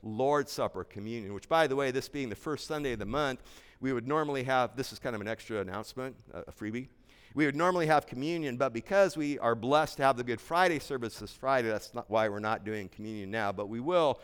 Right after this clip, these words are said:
do communion on Friday. And that was when he transitioned from the Passover to the Lord's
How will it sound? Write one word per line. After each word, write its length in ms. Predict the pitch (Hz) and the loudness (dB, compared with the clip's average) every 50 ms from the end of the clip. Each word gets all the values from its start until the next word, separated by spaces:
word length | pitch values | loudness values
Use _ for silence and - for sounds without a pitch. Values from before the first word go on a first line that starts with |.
| - - - - - | -18 -20 -20 -14 -8
do 80 | 107 123 | -8 -8
communion 560 | 107 - 127 117 117 120 117 113 113 107 107 | -6 -6 -8 -6 -6 -6 -4 -4 -4 -6 -6
on 400 | 85 92 101 101 104 104 98 92 - - - - - - - - | -4 -4 -2 -2 -2 -4 -6 -8 -14 -18 -20 -20 -20 -20 -20 -20
Friday. 480 | - - 104 107 107 104 98 92 98 | -6 2 4 4 6 4 4 2 0
And 100 | 98 107 | 0 4
that 180 | 135 147 156 123 | 4 4 4 4
was 180 | 131 123 - | 0 -4 -4
when 340 | 127 127 123 117 113 110 107 | -4 -4 -2 -2 -2 -4 -4
he 420 | 101 - 123 117 110 107 104 98 - | -6 -6 -6 -4 -4 -4 -6 -8 -10
transitioned 680 | - - 127 117 104 92 113 143 147 135 - 135 120 117 | -8 -4 -4 -4 -2 -2 0 0 0 0 -4 -8 -8 -8
from 240 | - - 127 110 104 | -6 -4 -4 -4 -4
the 60 | 101 | -8
Passover 680 | - - 160 151 151 147 139 - - 127 110 98 101 | -8 -4 -2 -2 -2 -2 -2 -2 -2 -2 -2 -2 -6
to 140 | - - 131 | -10 -10 -8
the 100 | 104 107 | -6 -6
Lord's 680 | 104 101 104 110 120 127 123 120 120 107 95 - - | -6 -4 -2 0 2 4 4 2 2 -2 -6 -12 -16